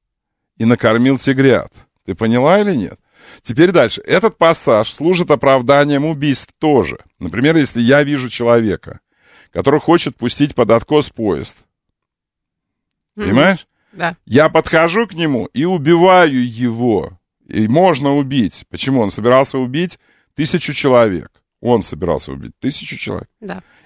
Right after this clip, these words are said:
Speaker 1: И испортит свою карму. <clears throat> Из жалости к нему, и из уважения к нему,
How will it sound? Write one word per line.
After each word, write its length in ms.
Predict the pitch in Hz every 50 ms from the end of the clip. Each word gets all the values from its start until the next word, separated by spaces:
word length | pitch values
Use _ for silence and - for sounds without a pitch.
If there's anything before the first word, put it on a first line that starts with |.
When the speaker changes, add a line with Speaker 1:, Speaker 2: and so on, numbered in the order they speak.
| _ _
Speaker 1:
И 220 | 202 220 240 254
испортит 600 | 240 - - - - 247 254 226 190 190 220 190
свою 240 | - 202 214 208 185
карму. 400 | - 190 165 139 120 92 - - _ _ _ _ _ _ _ _ _ _ _ _
<clears throat> 340 | - - 269 240 160 - _
Из 180 | 180 190 196 160
жалости 640 | 139 123 135 202 226 226 220 214 196 - - - 165
к 100 | - -
нему, 480 | 185 190 190 185 180 156 120 87 - _ _ _ _ _ _ _ _ _
и 140 | - 135 165
из 140 | 165 131 139
уважения 680 | 165 170 170 160 135 160 196 208 196 185 160 143 127
к 60 | -
нему, 320 | - 120 123 107 87 71